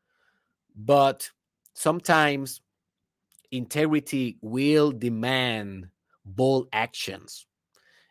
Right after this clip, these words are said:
And if you are not willing to follow that because you are scared of criticism,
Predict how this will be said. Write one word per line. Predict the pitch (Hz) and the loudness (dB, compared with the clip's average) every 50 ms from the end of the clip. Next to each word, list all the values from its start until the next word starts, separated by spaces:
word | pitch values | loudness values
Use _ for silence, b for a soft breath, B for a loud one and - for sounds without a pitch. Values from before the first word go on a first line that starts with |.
| _ - | _ -10
And | 107 113 113 113 113 | -6 -6 -4 -4 -4
if | 113 101 110 | -6 -4 0
you | 123 135 | 0 0
are | 139 | 2
not | 143 143 143 135 117 | 2 0 -2 -2 -2
willing | 117 127 139 143 143 143 139 131 131 | -2 0 0 2 2 0 0 -2 -6
to | - 120 | -8 -8
follow | - - - 131 127 139 143 143 123 110 | -8 -4 -2 2 2 4 4 2 2 0
that | 95 110 110 127 151 175 208 - - - - - _ _ - | 0 0 0 2 2 2 2 0 -4 -16 -18 -20 _ _ -12
because | 120 - 127 110 95 104 | -8 -4 -4 -4 -4 -2
you | 123 123 | 0 0
are | 127 123 | 0 0
scared | - - - - 120 113 120 135 - - | -2 -8 -10 -6 -4 -2 0 0 -2 -4
of | 117 - - - | -6 -10 -10 -8
criticism, | - - 143 147 - 196 190 190 - 214 208 - - 233 269 285 | -4 -2 -2 0 0 -2 -4 -2 -2 -4 -4 -4 -6 -8 -8 -10